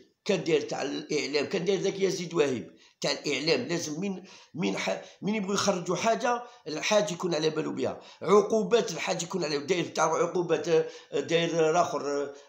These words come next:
رجراج، داير كان داير ال-، داير، آه، داير قرباج، كان داير، آه، آه، كيسموه اللي كان مين، اللي كان رئيس اتحادية في ال-، في ألفين وثمانية.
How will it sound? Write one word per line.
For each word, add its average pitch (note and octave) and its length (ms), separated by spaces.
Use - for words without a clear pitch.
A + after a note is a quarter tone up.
رجراج، E3 560
داير E3 220
كان D#3 220
داير D#3+ 260
ال-، D3+ 520
داير، E3 440
آه، D#3 60
داير D#3+ 420
قرباج، F3 540
كان D#3 200
داير، D#3+ 300
آه، E3 360
آه، C#3+ 200
كيسموه F3+ 600
اللي C#3 120
كان D#3+ 180
مين، D#3+ 220
اللي D#3 140
كان D#3 180
رئيس D#3+ 360
اتحادية D#3 600
في C#3+ 100
ال-، D3+ 360
في C3+ 100
ألفين D#3+ 200
وثمانية. F3 420